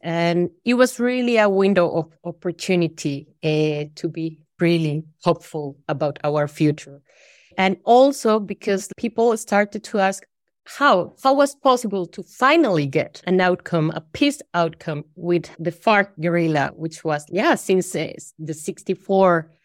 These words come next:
armed. So how they changed, like, the arms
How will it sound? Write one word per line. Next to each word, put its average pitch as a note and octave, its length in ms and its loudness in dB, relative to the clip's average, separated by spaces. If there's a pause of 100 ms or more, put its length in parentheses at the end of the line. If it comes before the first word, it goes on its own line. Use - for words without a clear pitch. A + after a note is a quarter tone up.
(200)
armed. F3+ 400 4
So - 360 -2 (140)
how A3 180 4
they A3 220 -2
changed, D#4 640 0
like, D3+ 280 -12 (320)
the D#3+ 100 -2
arms D3 540 -2